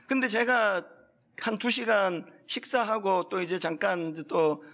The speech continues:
커피숍에 가서 차 한잔하는 시간을 가지면서 나누었던 많은 이야기 중에 여운이 남는 한 대목이 있습니다. 제가 이제 밥 먹으면서 이제 그냥 뭐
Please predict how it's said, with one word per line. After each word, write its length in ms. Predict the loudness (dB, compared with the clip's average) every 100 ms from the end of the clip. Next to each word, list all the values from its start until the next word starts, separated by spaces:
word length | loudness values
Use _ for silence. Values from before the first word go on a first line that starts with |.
| -14
커피숍에 520 | -6 -4 0 0 0 0
가서 220 | -2 -4
차 240 | -2 0
한잔하는 680 | 0 -2 -2 0 0 0 -2 -4
시간을 420 | -6 0 0 0
가지면서 640 | 0 -2 -2 -2 -2 0 2
나누었던 600 | 2 2 -2 0 -2 -2
많은 480 | -4 -4 0 0 2
이야기 320 | 2 0 -2
중에 440 | -4 -2 0 -2 -6 -20 _ -20 -20 -2
여운이 480 | 2 4 2 2 0
남는 400 | 0 -2 -4 -4
한 180 | -4
대목이 320 | -4 -2 -2 -4
있습니다. 540 | -8 -6 -6 -6 -10 -14 _ _ _ _ _
제가 200 | 0 0
이제 120 | -2
밥 160 | -4 -2
먹으면서 560 | -2 -2 2 0 0
이제 160 | -2 -2
그냥 320 | 0 0 0
뭐 320 | 0 2 -2